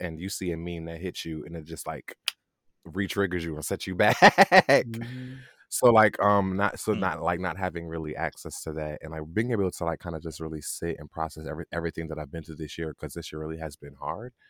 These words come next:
Speaker 1: for me. Um, it, it, it better prepared me for next year, I will say. So I said, like,
Speaker 2: Mm.
Speaker 1: you know, I, like, f-, going further, I'm gonna, like, at least take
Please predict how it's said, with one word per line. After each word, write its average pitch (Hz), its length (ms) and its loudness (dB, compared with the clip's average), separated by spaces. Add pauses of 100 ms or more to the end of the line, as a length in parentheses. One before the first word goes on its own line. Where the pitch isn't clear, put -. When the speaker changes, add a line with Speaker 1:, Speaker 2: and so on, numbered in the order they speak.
(360)
Speaker 1:
for 117 100 0
me. 131 320 -2 (140)
Um, 90 540 -2 (1200)
it, 98 220 -4 (160)
it, 101 160 -6
it 101 160 -4 (500)
better 92 340 -2
prepared 85 380 -4
me 73 100 -10
for 71 280 -10 (120)
next 73 420 -16
year, 71 180 -10
I 71 40 -12
will 71 180 -12
say. - 380 -6 (360)
So - 140 -4
I - 20 0
said, 139 160 -4
like, 110 200 -2
Speaker 2:
Mm. 98 60 -8
Speaker 1:
you 98 60 -4
know, 85 320 -6
I, 87 140 -2 (420)
like, 76 180 -6 (220)
f-, - 140 -20
going 82 420 -2 (400)
further, 85 520 2
I'm 80 120 -6
gonna, 76 180 -8
like, 76 320 -10
at 98 60 -2
least 113 240 -4
take 92 300 -2